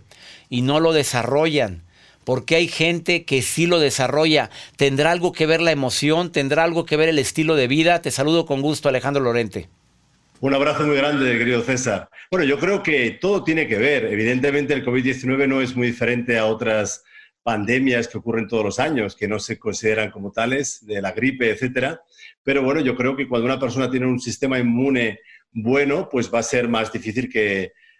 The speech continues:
Speaker 2: que contraiga la enfermedad. Y también para esto es importante tener un sistema emocional, eh, potente. Claro, uno de los problemas que tenemos aquí es que se le está, eh, echando mucho miedo a la gente, la gente está aterrada.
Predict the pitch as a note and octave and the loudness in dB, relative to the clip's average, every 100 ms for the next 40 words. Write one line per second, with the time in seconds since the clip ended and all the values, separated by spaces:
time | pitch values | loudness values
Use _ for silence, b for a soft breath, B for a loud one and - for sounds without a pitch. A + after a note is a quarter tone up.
0 | _ - G#2+ G2 G2+ A2 A2 A2 G#2+ - | _ -2 -2 -2 -4 0 0 2 -2 -2
1 | A#2 A#2 A#2 C3 C#3 B B - B2 B2+ | 0 2 0 -2 -6 B B -4 0 0
2 | C#3 E3+ F3 D#3+ D#3+ - F3+ E3+ C#3+ - | 0 0 0 0 0 -2 0 2 2 0
3 | D#3+ C#3 B2+ C3+ D#3+ C#3+ A#2+ C3 D3 - | -4 -4 -2 -2 -2 -2 0 2 0 -4
4 | - D3 C#3+ - B2+ - C#3+ C#3+ C3+ A#2 | -4 -2 0 -2 -4 -2 0 2 0 0
5 | - A2 A#2 B2+ C#3 C3+ B B B - | -2 -2 0 0 0 -4 B B B -4
6 | G#2+ G#2+ G#2 - G#2+ D3+ E3 C#3 F#2+ C#3+ | 0 2 0 -2 -2 0 -2 -2 -2 0
7 | C#3 A2+ - _ - C3+ C3+ C#3 - C#3 | 0 -2 -6 _ -6 0 0 0 -2 0
8 | C#3+ C3 C3 B2 C3 C3 C3 C3+ C#3 C3+ | 0 -2 -4 -2 0 -2 -4 0 0 0
9 | - C3 - A2+ G#2+ - C3+ C#3 C#3 B | -2 -4 0 -2 -2 -2 0 0 -2 B
10 | B B B - B2 B2 A#2+ A#2 A2 A#2+ | B B B -6 0 0 2 0 -2 -4
11 | A#2 D3+ D#3 C#3+ D3 C#3 C3 D#3 F3 C3+ | -2 -2 0 -2 -2 0 2 2 2 0
12 | G#2+ - D3+ D#3+ - A#2+ E3+ C3 A2 - | 0 0 0 -2 -2 -2 0 -2 -4 -4
13 | - C#3 - C#3+ C3+ C3 - C3 C#3+ C3+ | -6 -6 -2 -2 0 0 0 0 0 0